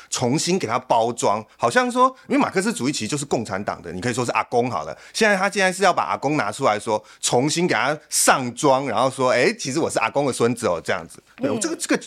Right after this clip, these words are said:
Speaker 1: 这个讲法我觉得蛮有趣的。
Speaker 2: 可是你为什么会觉得很意外呢？因为我觉得其实中国跟俄罗斯之间一直都有在争执，就是说谁是真正的马克思路线，
Speaker 1: 嗯。
Speaker 2: 才-，
Speaker 1: 是。
Speaker 2: 谁才是正统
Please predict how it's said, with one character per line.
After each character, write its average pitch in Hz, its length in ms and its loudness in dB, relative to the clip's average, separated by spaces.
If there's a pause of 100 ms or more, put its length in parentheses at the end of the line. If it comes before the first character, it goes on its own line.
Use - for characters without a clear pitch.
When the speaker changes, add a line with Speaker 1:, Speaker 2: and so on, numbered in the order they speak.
Speaker 1:
这 - 80 -4
个 269 80 2
讲 120 180 -2
法 117 120 -2
我 87 80 -6
觉 101 80 -8
得 95 40 -4
蛮 92 120 -2
有 - 80 -6
趣 - 160 -12
的。 294 80 -2
Speaker 2:
可 330 40 -2
是 415 80 -2
你 392 60 0
为 370 160 4
什 339 100 0
么 262 80 0
会 349 80 2
觉 208 140 -2
得 202 60 0
很 214 160 -6
意 220 60 -2
外 185 220 2
呢？ 165 180 -4
因 349 120 0
为 349 60 4
我 247 80 2
觉 220 180 -2
得 220 220 2
其 220 200 -6
实 226 180 -6
中 277 220 0
国 175 200 2
跟 233 260 0
俄 247 120 2
罗 175 160 2
斯 185 160 -10
之 208 140 -12
间 190 320 -2
一 247 100 -2
直 160 180 -8
都 185 180 0
有 151 120 -4
在 175 200 0
争 202 340 -4
执， 131 320 -12
就 208 140 -4
是 202 160 -6
说 196 300 0
谁 170 180 -4
是 208 180 -4
真 220 260 -2
正 202 180 -2
的 175 80 2
马 147 200 -6
克 - 280 2
思 208 320 -4
路 196 220 -4
线， 175 320 -2
Speaker 1:
嗯。 - 40 -18
Speaker 2:
才-， 180 120 -4
Speaker 1:
是。 123 140 -8
Speaker 2:
谁 - 120 -4
才 214 220 0
是 262 140 -6
正 220 280 -2
统 - 200 -2